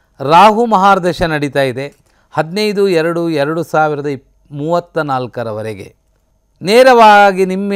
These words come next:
ನಿಮ್ಮಲ್ಲಿರುವ ಪ್ರಶ್ನೆ ಯಾವುದು ಅಂತ ಹೇಳಿದರೆ, ವೈದ್ಯರಾಗ್ತಾರೋ ಅಂಥೇಳಿ. ಈಗ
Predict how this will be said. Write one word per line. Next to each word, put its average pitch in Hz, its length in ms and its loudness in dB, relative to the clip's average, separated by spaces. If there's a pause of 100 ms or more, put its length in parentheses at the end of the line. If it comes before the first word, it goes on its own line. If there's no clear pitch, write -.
(140)
ನಿಮ್ಮಲ್ಲಿರುವ 180 640 -2
ಪ್ರಶ್ನೆ 185 440 -6
ಯಾವುದು 170 300 0
ಅಂತ 151 180 -8
ಹೇಳಿದರೆ, 165 460 -8
ವೈದ್ಯರಾಗ್ತಾರೋ 156 1000 0
ಅಂಥೇಳಿ. 107 500 -16 (840)
ಈಗ 226 260 2